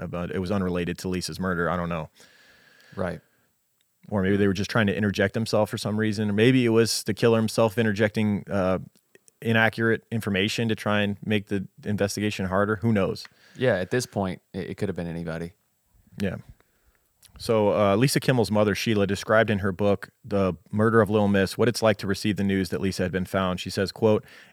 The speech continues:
Speaker 1: "Eight days after her disappearance, our worst nightmare materialized. Two fishermen found Lisa's body early Saturday afternoon, April second, nineteen eighty-eight. She hadn't had a wreck. Her body had been dropped from the old government bridge in, near Casper, Wyoming,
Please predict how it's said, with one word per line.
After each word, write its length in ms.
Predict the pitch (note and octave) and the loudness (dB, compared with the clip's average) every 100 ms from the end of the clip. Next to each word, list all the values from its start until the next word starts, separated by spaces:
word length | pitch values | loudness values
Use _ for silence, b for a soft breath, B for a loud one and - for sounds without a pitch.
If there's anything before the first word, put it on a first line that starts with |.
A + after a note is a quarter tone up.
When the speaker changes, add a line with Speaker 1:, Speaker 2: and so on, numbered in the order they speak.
| - | 2
Speaker 1:
"Eight 160 | C3 | 4
days 200 | C#3+ C3 | 6 6
after 260 | A2+ G#2+ G2+ | 6 4 2
her 80 | G2+ | 2
disappearance, 640 | G#2+ - - G#2+ G#2 G2 | 2 0 -2 2 2 0
our 120 | - | -2
worst 240 | F#2+ A2 G#2+ | 0 0 2
nightmare 300 | G#2+ F2 G2 | 0 2 0
materialized. 800 | F#2 - G2 F2+ F2 E2+ - - b b b | 0 0 0 2 0 0 -4 -14 b b b
Two 160 | - | -2
fishermen 420 | B2+ B2+ - A2+ G#2 | 0 0 0 -2 0
found 280 | G2+ G2+ | 0 2
Lisa's 260 | G2+ G2+ F#2 | 0 0 -2
body 340 | G2 G2+ G2+ | 4 4 4
early 220 | E2+ G#2+ G#2 | 2 0 0
Saturday 360 | G#2 G2+ G2 | 2 2 4
afternoon, 540 | F#2 - G2 G2+ G#2 G2+ | 2 0 0 2 2 0
April 220 | G#2 A2 | -4 -4
second, 360 | G2+ G#2 G2+ - | -2 -2 -2 -2
nineteen 260 | G2 F#2 G2 | -4 -2 -2
eighty-eight. 440 | F#2 F2+ F2 - b b | -2 0 -2 -4 b b
She 160 | - G#2 | -10 -2
hadn't 260 | G#2 A2+ G#2+ | 2 2 4
had 180 | A2 | 4
a 60 | F#2+ | 4
wreck. 380 | F#2 G#2+ - - | 4 2 2 -14
Her 100 | - | -12
body 260 | G2+ G#2 G#2 | 0 4 4
had 140 | G#2+ | 2
been 140 | F#2+ F#2+ | 0 -2
dropped 300 | F2+ G2+ - | 2 2 2
from 180 | G#2+ G#2 | -2 -2
the 100 | D#2+ | 2
old 200 | G#2 G2 | 0 2
government 380 | G#2+ G#2 F#2 | 2 2 -2
bridge 320 | E2 G2+ G2 F#2 | 0 2 2 0
in, 140 | F#2 | -8
near 260 | - G2+ G2+ | -4 0 0
Casper, 440 | - G#2 G2+ G#2+ | 2 0 2 0
Wyoming, 500 | F#2+ F2+ F2+ F2 E2 | 2 2 0 -2 -4